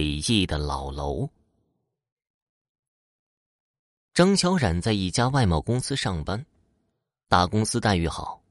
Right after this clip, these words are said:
福利好，还有一个富二代男友，是众多同事朋友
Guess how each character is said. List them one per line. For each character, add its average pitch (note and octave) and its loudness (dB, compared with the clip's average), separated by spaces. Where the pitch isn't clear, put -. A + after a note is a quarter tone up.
福 G#2 0
利 G2 2
好， - -8
还 G#2+ 2
有 G2+ 6
一 F#2+ 2
个 G2+ 4
富 - 0
二 F#2 6
代 F2 2
男 F2 0
友， - -10
是 A2+ 4
众 A2 2
多 A#2 0
同 G#2 -2
事 G#2+ 0
朋 G2+ -2
友 A2 0